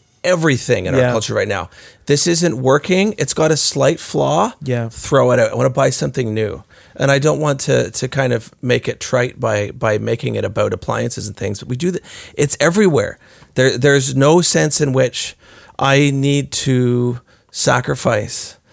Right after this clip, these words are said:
Speaker 1: Uh, I need to, to, to make a sacrifice for the sake of, from something. In this case, a life, right? It's like, if it's not perfect, that needs to be thrown away.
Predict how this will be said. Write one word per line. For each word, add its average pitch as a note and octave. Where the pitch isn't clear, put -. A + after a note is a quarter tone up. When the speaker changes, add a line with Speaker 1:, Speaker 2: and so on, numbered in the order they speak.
Speaker 1:
Uh, -
I A#2
need B2+
to, A#2
to, G#2+
to -
make A2+
a A#2+
sacrifice G#2+
for -
the G2
sake -
of, -
from -
something. F#2+
In G2
this A#2+
case, -
a G2
life, -
right? A#2+
It's -
like, G#2
if G#2+
it's -
not A2+
perfect, -
that -
needs A#2+
to A#2+
be A#2
thrown C3
away. A2+